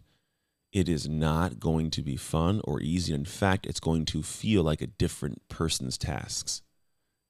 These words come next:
It'll feel like it's not who you are to do it. And I'm telling you right now, it should start this way. It should start with you going into something going, "I have never done this.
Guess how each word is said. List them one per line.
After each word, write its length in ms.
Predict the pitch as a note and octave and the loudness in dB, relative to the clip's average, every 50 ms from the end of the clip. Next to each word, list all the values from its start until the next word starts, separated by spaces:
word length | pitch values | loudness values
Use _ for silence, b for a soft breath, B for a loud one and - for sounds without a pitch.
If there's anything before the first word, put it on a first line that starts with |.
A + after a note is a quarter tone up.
| _ _ _ _ _ _ _ - | _ _ _ _ _ _ _ -4
It'll 140 | E2+ D#2 | -4 -4
feel 180 | - - - F#2+ | -2 2 4 6
like 140 | F2 E2+ D#2+ | 6 4 4
it's 160 | D#2 - - | 0 0 2
not 220 | F2+ F2+ E2+ E2+ | 4 4 4 4
who 180 | - - G2+ F#2+ | 2 2 2 2
you 240 | E2+ E2 E2 D#2 D#2 | 4 4 4 4 4
are 100 | D2+ C#2 | 4 2
to 80 | D2 | 2
do 220 | E2 - F#2+ F2 C2 | 2 2 2 2 2
it. 120 | - - - _ _ _ _ _ _ _ _ _ _ _ _ _ _ - | 0 -4 -10 _ _ _ _ _ _ _ _ _ _ _ _ _ _ -4
And 60 | D#2+ | -2
I'm 80 | D2+ D2+ | -2 0
telling 260 | - E2 E2 E2 E2 | 2 4 4 4 4
you 80 | D2+ | 4
right 180 | D2+ D2 C2+ C#2+ | 4 4 4 4
now, 380 | D#2+ F2+ F#2 E2+ C#2 B1 F#2 - _ _ _ _ _ _ _ _ _ - | 4 4 4 4 2 0 -6 -10 _ _ _ _ _ _ _ _ _ -6
it 140 | F2+ - | -6 -4
should 480 | - - - - - - F2+ E2 D2+ - - - | -2 -2 0 2 4 4 4 4 2 -4 -8 -6
start 400 | - - - G#2+ G2 G2 - - | -6 -2 0 2 2 0 0 -4
this 240 | - - - - | -6 -4 -4 -4
way. 280 | - G1+ G1+ - - - _ _ _ _ _ _ _ _ _ _ _ _ _ _ _ _ _ _ _ _ _ - | -4 -6 -8 -8 -12 -16 _ _ _ _ _ _ _ _ _ _ _ _ _ _ _ _ _ _ _ _ _ -2
It 80 | E2+ - | 0 2
should 240 | - - G2+ - | 2 2 2 0
start 380 | - - - - G2 G#2+ G#2+ C#2+ | 0 -2 0 2 2 2 2 0
with 180 | E2+ E2+ - F2 | -2 -4 0 2
you 140 | F#2 F#2+ | 2 2
going 300 | E2 - F2+ D#2+ E2 E2 | 4 4 4 4 4 4
into 200 | E2+ F2+ F#2+ F#2 | 2 2 2 2
something 420 | E2+ - E2 D#2 D2 C#2 D#2 D2+ D2+ | 0 2 0 0 0 0 -2 -4 -2
going, 380 | D2+ D2+ C#2+ C#2 C2+ C#2 C#2 - - _ B B B B B B B B B B - | 0 0 0 0 0 -2 -4 -8 -12 _ B B B B B B B B B B -6
"I 140 | - F2+ F#2+ | 0 2 2
have 120 | F2+ - F2 | 2 2 2
never 260 | E2 D#2 D2+ - G2 | 0 0 2 2 0
done 280 | E2+ E2+ C#2 B1 B1+ | 0 2 0 0 0
this. 320 | C2 D2 E2 - - - | -2 -2 -2 -2 -2 -4